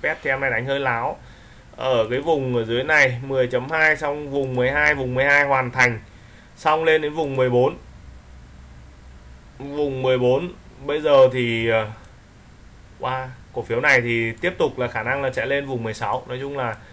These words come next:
ờ, em này thì em thiên về đầu cơ. Rồi, một cái mã cổ phiếu P X S là Hùng cũng đã có khuyến nghị, ờ, tham gia mua ở vùng giá, ờ, năm chấm ba lăm đến năm chấm bốn. Và cách đây bao nhiêu ngày để chúng, thì chúng ta xem lại cái câu chuyện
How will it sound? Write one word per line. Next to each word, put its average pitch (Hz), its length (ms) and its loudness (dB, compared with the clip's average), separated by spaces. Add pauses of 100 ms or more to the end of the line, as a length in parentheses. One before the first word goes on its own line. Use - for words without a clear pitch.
(460)
ờ, 107 120 -6
em 139 200 2
này 131 200 4
thì 131 60 -2
em 135 220 0
thiên 151 200 0
về 131 80 4
đầu 120 140 2
cơ. 151 260 6 (300)
Rồi, 127 220 4 (540)
một 139 120 -2
cái 170 60 4
mã 175 160 6
cổ 185 160 4
phiếu 131 260 2
P - 100 -6
X 190 260 4
S 220 400 -2
là 143 80 2
Hùng 135 160 2
cũng 139 120 -6
đã 143 120 2
có 139 240 2
khuyến 165 200 -2
nghị, 196 180 0 (120)
ờ, 123 220 0
tham 160 260 -4
gia 170 380 4 (120)
mua 175 300 6
ở 120 240 2
vùng 117 440 -2
giá, 117 380 2 (720)
ờ, 123 200 0
năm 175 300 2
chấm 165 200 0
ba 175 160 6
lăm 175 200 6
đến 160 100 -4
năm 175 160 -2
chấm 156 200 -2
bốn. 151 340 4
Và 131 160 -2
cách 170 220 0
đây 165 140 2
bao 165 160 2
nhiêu 165 120 -4
ngày 156 220 2 (200)
để 113 160 -8
chúng, 107 160 -12
thì 127 120 -8
chúng 117 140 -6
ta 147 140 0
xem 160 200 -4
lại 160 280 -2
cái 123 100 -12
câu 143 180 -6
chuyện - 200 -6